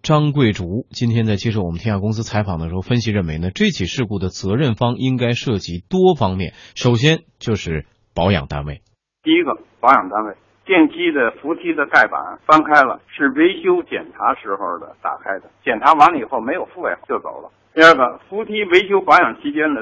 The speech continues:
Speaker 2: 是不许载客的，应该有围板，有告示，不让乘客乘坐这个电梯。第三个，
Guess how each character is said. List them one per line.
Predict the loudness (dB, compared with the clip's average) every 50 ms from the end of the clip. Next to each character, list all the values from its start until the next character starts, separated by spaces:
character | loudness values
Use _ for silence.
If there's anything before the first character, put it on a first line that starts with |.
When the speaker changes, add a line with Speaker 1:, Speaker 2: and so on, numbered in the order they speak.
| -8
Speaker 2:
是 | -14 -14
不 | -10 -8 -8
许 | -6 -6 -6 -6 -4
载 | -6 -6 -6
客 | -8 -8 -6 -6 -6
的， | -6 -10 -16 _ _ _ _ 2
应 | 4 6 6
该 | 6 6 4
有 | 2 0 -2
围 | 0 0 0 -2
板， | -2 -6 -12 -14 -18 -20 _ -10
有 | -10 -10 -6 -2
告 | 0 2 2 0 -2
示， | -6 -14 -20 _ _ _ _
不 | -2 2
让 | 4 4 4 2
乘 | 0 -6 -12 -12 -10
客 | -12 -14
乘 | -14 -14 -20 -20
坐 | -20 -20 -20
这 | -20 -20
个 | -20 -20 -20
电 | -20 -20 -12
梯。 | -8 -6 -6
第 | -2 2
三 | 2 2 2 0
个， | -2 -4